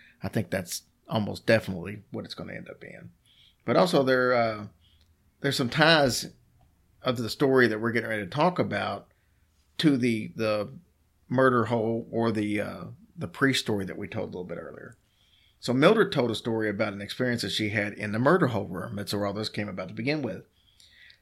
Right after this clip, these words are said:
She said she kinda hung her hand off the bed. She snapped her fingers to, to call for her dog, and a hand suddenly grasped her hand. She said it was a cool, soft hand. It was definitely colder than what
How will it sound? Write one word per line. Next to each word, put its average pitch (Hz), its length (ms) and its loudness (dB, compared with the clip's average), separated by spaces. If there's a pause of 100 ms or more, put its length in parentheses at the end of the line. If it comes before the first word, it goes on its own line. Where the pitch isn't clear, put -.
(140)
She - 160 -2
said 170 200 4
she 143 100 0
kinda 139 220 4
hung 147 160 2
her 127 140 4
hand 131 280 2
off 117 160 -2
the 117 80 -4
bed. 117 520 2
She 120 120 0
snapped 120 300 0
her 110 60 -6
fingers 117 380 2
to, 98 100 -6 (140)
to 120 100 -2
call 110 220 -2
for 101 160 -6
her 98 60 -2
dog, 110 420 -4 (680)
and 127 160 4
a 113 80 6
hand 113 640 0 (240)
suddenly 120 440 2
grasped 113 520 2
her 123 180 0
hand. 92 340 -6 (320)
She - 140 -8
said 123 140 4
it - 40 -4
was 101 80 -8
a 107 40 -4
cool, 143 340 0
soft 127 400 2
hand. 123 460 -2 (260)
It 123 60 0
was 107 120 -2
definitely 123 460 2
colder 113 400 2
than 107 160 -4
what 104 160 -6